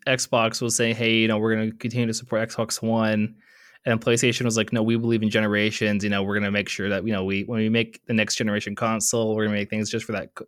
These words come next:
generation, you know, 'cause we believe in, like, pushing the games forward." And then now you have,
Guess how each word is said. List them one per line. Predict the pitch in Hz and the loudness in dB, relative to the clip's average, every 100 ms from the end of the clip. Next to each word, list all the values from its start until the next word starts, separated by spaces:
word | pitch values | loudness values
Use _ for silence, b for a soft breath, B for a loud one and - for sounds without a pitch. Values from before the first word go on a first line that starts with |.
| _ | _
generation, | 110 104 113 117 117 113 117 123 | -4 -2 -2 -2 0 0 0 -4
you | 113 | -2
know, | 104 | -2
'cause | 101 101 | -4 -6
we | 101 | -6
believe | 95 104 101 | -4 -2 -2
in, | |
like, | 98 92 - | -2 -6 -4
pushing | 120 113 107 | -4 -2 -4
the | 104 | -4
games | 101 98 | -4 -6
forward." | - 113 110 107 110 - b b b b _ _ _ _ _ | -4 0 2 2 0 -4 b b b b _ _ _ _ _
And | 117 | 0
then | 117 113 | 4 4
now | 117 127 117 107 107 - _ | 4 4 4 2 -2 -6 _
you | 123 | -2
have, | 117 110 104 101 101 - | 2 4 4 2 -4 -12